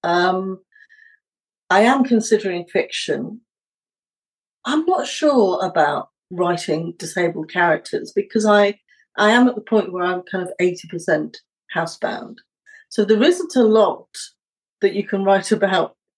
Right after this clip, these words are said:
say, you know, bringing someone with my disability into a story, because I don't really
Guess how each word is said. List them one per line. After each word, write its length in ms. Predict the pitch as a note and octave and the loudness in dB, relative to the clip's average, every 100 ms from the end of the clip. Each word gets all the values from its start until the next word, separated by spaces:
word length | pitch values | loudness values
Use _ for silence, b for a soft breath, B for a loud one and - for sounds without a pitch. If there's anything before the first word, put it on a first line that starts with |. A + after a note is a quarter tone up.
| _ _ _ - | _ _ _ -12
say, 380 | - F#3+ F3+ F3 _ | 0 0 0 -6 _
you 120 | G#3 | -2
know, 200 | F#3 D#3 - - | 0 -2 -4 0
bringing 440 | G3+ G3 F#3 F3+ - _ _ _ | 0 2 -2 -4 -12 _ _ _
someone 380 | - G3 F#3+ F#3 | -2 0 0 -2
with 140 | F3 | -2
my 180 | D#3+ G#3+ | 2 2
disability 760 | A#3 A3 - D3+ - - - - | 4 0 -2 -4 -2 -4 -6 -6
into 280 | - - D3+ | -6 -6 -8
a 60 | |
story, 560 | - D#2+ C#2+ C#2 - - b b b _ | -4 -4 -2 -4 -8 -10 b b b _
because 300 | _ - A#3 | _ -2 0
I 80 | A3+ | 0
don't 300 | A3+ A#3 A#3+ - - | 2 2 2 0 -8
really 600 | G#3+ G#3+ A#3 A3 F#3+ F3+ | 0 4 4 4 2 0